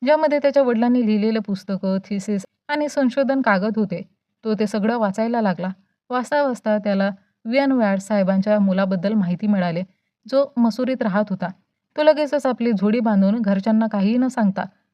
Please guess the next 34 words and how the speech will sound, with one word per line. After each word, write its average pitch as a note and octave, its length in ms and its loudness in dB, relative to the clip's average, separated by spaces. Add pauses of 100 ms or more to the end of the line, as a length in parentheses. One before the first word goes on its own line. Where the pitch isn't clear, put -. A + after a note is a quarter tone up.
आग्र्याहून F#3+ 500 0
मसुरीला G#3+ 520 0
निघून G#3+ 320 2
गेला. F#3 200 -2 (420)
मसुरीला D4 420 -2
पोहोचल्यावर A3 600 -2
त्याने G3+ 240 0
त्या G#3+ 140 -2
व्यक्तीला G3 380 -4
सगळं A3 280 -4
सांगितलं, F#3+ 440 -2 (460)
"ही A3+ 60 -2
परिस्थिती G3+ 560 -2
आहे, F3 200 -2 (340)
आता G#3 200 -2
तुम्ही A#3+ 260 2
मला B3 260 0
काय C4 180 -4
मदत B3 240 -2 (100)
करू F#3 140 -2
शकता?" F3+ 320 -6 (380)
त्यावर B3 260 0
वॅट्स G3 300 0
यांचा G3+ 240 0
मुलगा G#3 280 0
म्हणाला, G#3 380 0 (380)
"माझ्या C#4 220 2
वडिलांनीही A#3+ 640 2
ताजमहालवर F#3+ 680 0
काही G3 260 -2
थिसिस G#3+ 340 -6
पेपर G#3 280 -2
लिहिले F#3+ 280 0
आहेत, F3+ 240 -4